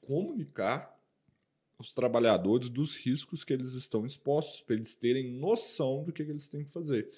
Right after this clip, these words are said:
ou da proteção que eles têm que dar, e até pra ele ter o direito de recusa de não querer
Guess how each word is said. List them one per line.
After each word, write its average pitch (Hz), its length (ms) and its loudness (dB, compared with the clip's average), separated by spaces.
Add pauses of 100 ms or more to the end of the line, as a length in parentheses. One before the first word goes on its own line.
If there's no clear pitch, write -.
(440)
ou 113 180 2
da 120 100 0
proteção 135 680 -2
que 139 100 -8
eles 127 160 -6
têm 127 160 -8
que - 80 -18
dar, 131 320 0
e 123 60 6
até 123 280 2
pra 170 200 -2
ele 160 120 -4
ter 151 120 -2
o 143 60 0
direito 120 380 -2
de 127 60 -12
recusa 143 680 -6 (640)
de 113 380 -4
não 117 300 -2
querer 143 400 -4